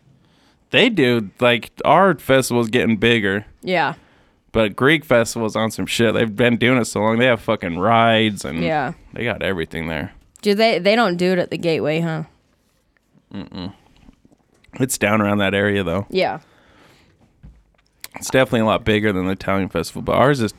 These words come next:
Speaker 1: ours is growing a
Speaker 2: All I
Speaker 1: lot.
Speaker 2: know is that, that one, Cecilia Mia.
Speaker 1: Yeah.
Speaker 2: Ooh, I still crave that. That
Speaker 1: That's
Speaker 2: shit
Speaker 1: good
Speaker 2: is
Speaker 1: shit.
Speaker 2: good. What's it called?
Speaker 1: What?
Speaker 2: The,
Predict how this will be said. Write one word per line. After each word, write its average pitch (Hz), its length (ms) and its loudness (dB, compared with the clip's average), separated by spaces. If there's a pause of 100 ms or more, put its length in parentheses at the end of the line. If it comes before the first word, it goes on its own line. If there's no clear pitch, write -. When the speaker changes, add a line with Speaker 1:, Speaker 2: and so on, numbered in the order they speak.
Speaker 1:
ours 113 220 2
is 104 80 -2
growing 92 440 0 (120)
a - 60 -4
Speaker 2:
All 202 120 4
I 196 140 2
Speaker 1:
lot. 180 60 2
Speaker 2:
know 175 200 0
is 160 160 -6
that, 165 420 2 (300)
that - 220 -4
one, 175 320 0
Cecilia 175 560 0
Mia. 185 420 0 (340)
Speaker 1:
Yeah. - 300 -2 (300)
Speaker 2:
Ooh, 240 240 4 (500)
I 185 80 -8
still 180 240 -4
crave 160 300 -4
that. 156 260 -2
That - 80 -20 (840)
Speaker 1:
That's - 160 -4
Speaker 2:
shit - 180 -2
Speaker 1:
good - 60 -4
Speaker 2:
is 139 60 -6
Speaker 1:
shit. - 180 -4
Speaker 2:
good. 156 380 -4 (520)
What's 190 220 -2
it 185 100 -2
called? 190 360 0 (1800)
Speaker 1:
What? 101 300 -8 (480)
Speaker 2:
The, 180 200 -4